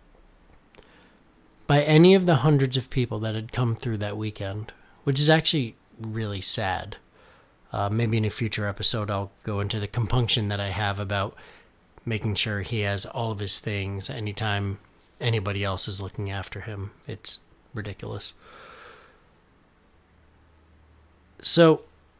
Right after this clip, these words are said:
when we'd asked to see Mister Elvis or Hadley, they set up the little temporary playpen,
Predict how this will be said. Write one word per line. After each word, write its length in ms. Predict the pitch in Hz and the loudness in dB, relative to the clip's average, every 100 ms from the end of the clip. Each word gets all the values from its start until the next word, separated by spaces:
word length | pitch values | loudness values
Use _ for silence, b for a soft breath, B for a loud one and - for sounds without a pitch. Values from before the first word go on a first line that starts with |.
| _ _ _ - | _ _ _ -10
when 320 | - 160 156 | 4 8 8
we'd 160 | 147 135 | 8 4
asked 440 | 147 160 180 - - | 4 2 6 6 6
to 120 | 131 | 4
see 640 | - - 220 180 117 - _ _ _ - _ _ _ - | 6 6 6 4 2 -4 _ _ _ -20 _ _ _ -2
Mister 320 | 143 123 120 | 0 2 0
Elvis 600 | 104 131 170 113 95 104 104 | 0 2 2 0 -2 -2 -2
or 180 | 95 - - _ - - | -6 -10 -20 _ -20 -12
Hadley, 560 | - 107 95 95 110 - _ - - _ - b b b b b b b _ _ _ _ _ _ _ _ _ _ _ _ _ - | -4 -2 -2 -6 -8 -12 _ -20 -20 _ -20 b b b b b b b _ _ _ _ _ _ _ _ _ _ _ _ _ -4
they 260 | 147 135 131 - | 2 2 2 0
set 220 | - 131 | 2 2
up 120 | 117 | 0
the 60 | 123 | -2
little 340 | 117 113 110 | 0 2 0
temporary 500 | 107 - 110 110 98 | 0 -2 -2 -4 -6
playpen, 800 | 95 - 165 143 143 143 143 143 | -2 2 4 6 6 6 6 2